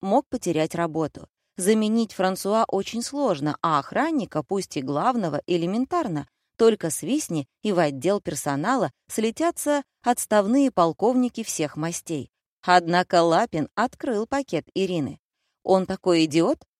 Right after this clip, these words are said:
Вовсе нет. Илья Михайлович точно знал. В коробке находится кубок. Екатерина настучала самому Звягину.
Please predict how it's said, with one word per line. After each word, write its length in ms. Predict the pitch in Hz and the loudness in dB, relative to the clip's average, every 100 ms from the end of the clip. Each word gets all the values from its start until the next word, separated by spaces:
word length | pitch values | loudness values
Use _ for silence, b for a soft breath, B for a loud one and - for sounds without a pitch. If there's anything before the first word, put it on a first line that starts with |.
| _ | _
Вовсе 520 | 170 139 139 - - 151 | -6 -6 -8 -10 -6 -4
нет. 320 | 147 135 - - - | -4 -6 -8 -18 -2
Илья 360 | 165 165 170 | 2 4 2
Михайлович 760 | 170 156 - 196 185 143 131 - - | 2 -2 0 2 2 -2 -6 -12 -2
точно 540 | 156 156 - 143 143 | 0 0 -2 -6 -6
знал. 400 | 127 147 147 131 _ _ | -4 -2 -2 -4 _ _
В 80 | - | -8
коробке 580 | - 160 160 226 - 151 | 2 4 4 -2 -2 -2
находится 720 | 147 139 151 151 151 - 147 - | -2 -2 -2 -2 -2 -6 -8 -6
кубок. 440 | 165 170 - - _ _ - | -4 -4 -6 -12 _ _ -4
Екатерина 640 | 226 254 247 277 320 220 | -2 -2 -2 0 2 0
настучала 640 | 190 - 220 - 294 240 | -2 -4 -8 -2 0 0
самому 460 | - 208 214 247 262 | -2 -2 0 2 0
Звягину. 720 | 226 262 226 156 151 127 | 0 0 0 0 -2 -2